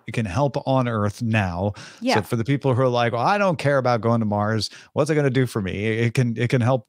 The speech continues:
Speaker 1: people now.
Speaker 2: And
Speaker 1: But
Speaker 2: all
Speaker 1: also
Speaker 2: of these experiments are like that, I'll
Speaker 1: Yeah,
Speaker 2: say.
Speaker 1: if, if we do wanna go to Mars, uh, then, uh, you know, people are going to wanna reproduce. So, you know.
Speaker 2: And I'm,
Speaker 1: That's
Speaker 2: I'm also glad that they,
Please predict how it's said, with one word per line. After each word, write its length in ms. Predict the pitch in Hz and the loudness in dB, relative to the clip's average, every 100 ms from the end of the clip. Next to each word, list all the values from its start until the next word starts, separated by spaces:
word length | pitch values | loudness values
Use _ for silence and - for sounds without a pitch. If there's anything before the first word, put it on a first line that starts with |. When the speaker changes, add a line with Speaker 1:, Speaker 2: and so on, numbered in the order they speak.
| - | -4
Speaker 1:
people 320 | 135 117 110 | -2 0 0
now. 540 | 104 110 101 92 98 - - - | 0 2 2 0 -2 -6 -12 -4
Speaker 2:
And 80 | 214 | 0
Speaker 1:
But 100 | 165 | 2
Speaker 2:
all 60 | 233 | 2
Speaker 1:
also 120 | 220 | 2
Speaker 2:
of 60 | 135 | 2
these 160 | 185 | 0
experiments 560 | 185 - 185 170 165 156 | -4 -6 -4 -4 -6 -6
are 80 | - | -6
like 260 | 139 - | -6 -6
that, 220 | - 62 - | -6 -6 -8
I'll 80 | _ - | _ -4
Speaker 1:
Yeah, 360 | 143 151 98 104 | -2 0 -2 -2
Speaker 2:
say. 100 | 120 | -2
Speaker 1:
if, 140 | 147 156 | -2 -2
if 180 | 156 135 | -2 0
we 120 | 143 | 0
do 200 | 117 135 | 0 0
wanna 260 | 139 120 117 | 2 0 2
go 500 | 107 104 110 110 101 _ _ - | 2 2 2 0 -2 _ _ -2
to 340 | 113 113 117 | 2 2 2
Mars, 680 | 101 90 101 127 139 - - 104 | 0 -4 -2 -2 -2 -4 -6 -4
uh, 380 | 101 104 104 | 0 0 0
then, 440 | 95 101 107 104 95 - | 0 0 0 0 -4 -4
uh, 340 | 101 101 104 87 | -2 0 -2 0
you 100 | 117 | 0
know, 220 | 87 107 - - - _ | 0 -4 -8 -20 -20 _
people 300 | 101 107 113 | -6 0 2
are 220 | 117 117 - | 2 0 -4
going 220 | - 110 120 | -4 -2 0
to 60 | |
wanna 180 | 123 127 | 0 0
reproduce. 800 | 135 135 139 175 - - - - _ | -2 -2 -2 -2 -4 -8 -12 -20 _
So, 340 | - 90 92 - _ _ _ - | -8 -6 -8 -12 _ _ _ -10
you 80 | 95 | -6
know. 200 | 101 123 _ _ _ - | -6 -8 _ _ _ -4
Speaker 2:
And 100 | 220 | 0
I'm, 120 | 226 | 0
Speaker 1:
That's 140 | 226 233 | 0 -2
Speaker 2:
I'm 240 | 240 247 | -2 -2
also 360 | - 285 359 302 | -2 -4 -4 -2
glad 260 | 233 233 | -2 -2
that 140 | 226 202 | -2 -2
they, 320 | 190 190 | 0 0